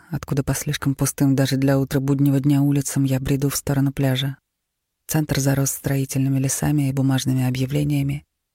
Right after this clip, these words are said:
Предлагают такси в Крым и Донецк, службу по контракту и спа-массаж только для настоящих мужчин.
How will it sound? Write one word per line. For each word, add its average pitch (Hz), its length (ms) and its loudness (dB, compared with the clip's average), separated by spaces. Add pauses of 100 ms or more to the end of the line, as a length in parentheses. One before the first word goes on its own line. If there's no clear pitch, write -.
(320)
Предлагают 180 520 2
такси - 380 -2
в - 80 -6
Крым 170 300 2
и 156 40 2
Донецк, 151 540 2 (140)
службу 156 400 -4
по 139 100 -4
контракту 143 600 -2
и 135 60 0
спа-массаж 135 680 -4
только - 280 -4
для 147 120 2
настоящих 139 680 -2
мужчин. 139 480 -2